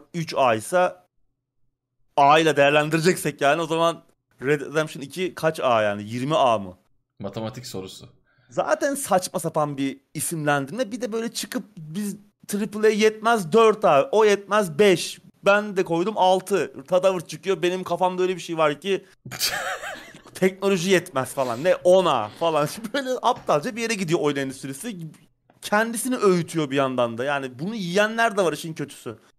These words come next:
Speaker 1: Hani
Speaker 2: Evet.
Speaker 1: böyle bekliyor insanlar bunları hakikaten hayran kitlesi olarak. Bunlar har-, hakikaten böyle bir şey yapacak diye bekleyen bir kitle de var, kitle de var. Neyse ki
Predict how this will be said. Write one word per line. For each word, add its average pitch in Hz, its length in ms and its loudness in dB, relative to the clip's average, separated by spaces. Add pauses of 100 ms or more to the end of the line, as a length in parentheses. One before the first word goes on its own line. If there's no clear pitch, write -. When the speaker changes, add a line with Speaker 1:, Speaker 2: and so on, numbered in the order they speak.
Speaker 1:
Hani 143 180 -2
Speaker 2:
Evet. 185 140 -8
Speaker 1:
böyle 165 240 -2
bekliyor 185 420 2
insanlar 123 580 -4
bunları 123 480 -2
hakikaten 139 560 -2 (180)
hayran 143 520 0
kitlesi - 420 -8
olarak. 135 400 0
Bunlar 139 300 -6
har-, 156 180 -2
hakikaten 165 460 -4
böyle 147 140 -4
bir 143 60 -12
şey 156 120 -6
yapacak 117 420 -4
diye 185 240 -4 (280)
bekleyen 156 500 0
bir 160 80 -6
kitle 165 220 -10
de 127 80 -2
var, 160 180 -4
kitle - 320 -6
de 131 60 2
var. 185 260 0 (320)
Neyse 254 380 -4
ki 254 340 -10